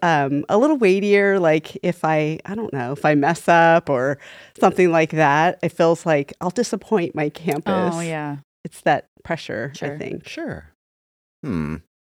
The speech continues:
Speaker 3: Well, for those that haven't listened to her message yet, it's available on our podcast, on YouTube, in the app.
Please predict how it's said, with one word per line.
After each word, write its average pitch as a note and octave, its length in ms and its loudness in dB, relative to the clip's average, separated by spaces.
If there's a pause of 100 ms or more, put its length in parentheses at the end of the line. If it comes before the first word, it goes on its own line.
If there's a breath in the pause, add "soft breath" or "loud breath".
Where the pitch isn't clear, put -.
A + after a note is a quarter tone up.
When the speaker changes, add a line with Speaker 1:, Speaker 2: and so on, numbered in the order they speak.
(480 loud breath)
Speaker 3:
Well, B2+ 180 2
for - 220 -4
those B2+ 300 -2
that B2 180 -6
haven't A2 400 -4
listened F#2 340 -8
to F2 460 -6
her - 180 -12
message E2+ 380 -8
yet, E2 500 -4
it's - 200 -12
available F2 420 -4
on D2+ 200 -8
our D2+ 60 -8
podcast, E3 640 -4
on E2 140 -6
YouTube, B2 680 -4
in F#2 160 -8
the - 160 -8
app. G2+ 400 -4